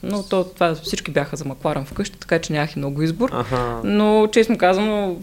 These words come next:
Speaker 1: Ферари с тяхното арогантно отношение на много места също не са моето нещо.
Speaker 2: Сега кой харесваш като пилот?
Speaker 1: Ух, ами, последните години почти не гледам, честно казано, така че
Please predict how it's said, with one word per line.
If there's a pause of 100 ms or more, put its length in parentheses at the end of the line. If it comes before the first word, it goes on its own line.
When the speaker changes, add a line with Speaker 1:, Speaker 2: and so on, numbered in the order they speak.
Speaker 1:
Ферари
с
тяхното
арогантно
отношение
на
много
места
също
не
са
моето
нещо. (320)
Speaker 2:
Сега
кой (100)
харесваш
като (100)
пилот? (600)
Speaker 1:
Ух, (140)
ами, (140)
последните
години
почти
не
гледам,
честно
казано,
така
че